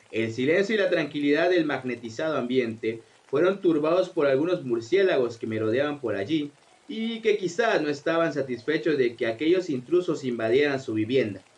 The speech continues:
Y como en la primera tenida, en la segunda los brujos no lograron su máximo anhelo de observar frente a frente al adversario,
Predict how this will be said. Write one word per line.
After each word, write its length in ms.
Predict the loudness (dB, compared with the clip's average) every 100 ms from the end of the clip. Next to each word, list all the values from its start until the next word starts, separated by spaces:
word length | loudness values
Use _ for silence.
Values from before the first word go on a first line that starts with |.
| _ _ _
Y 380 | 0 4 4 4
como 180 | 2 2
en 80 | 2
la 100 | 2
primera 440 | 2 2 2 2
tenida, 500 | 2 4 4 2 -2 -14 _ _
en 120 | -4
la 100 | -4
segunda 600 | 0 0 2 0 2 2
los 220 | 2 2 4
brujos 320 | 2 2 2
no 100 | 4
lograron 440 | 4 4 2 0
su 100 | 0
máximo 480 | -2 -2 -2 -4 -2
anhelo 320 | -2 0 4
de 80 | 4
observar 580 | 2 -4 -2 0 -2 -4 _ _ -2
frente 340 | 0 2 0
a 80 | 0
frente 320 | 0 0 0
al 80 | 0
adversario, 680 | 0 -4 -4 -4 -2 -4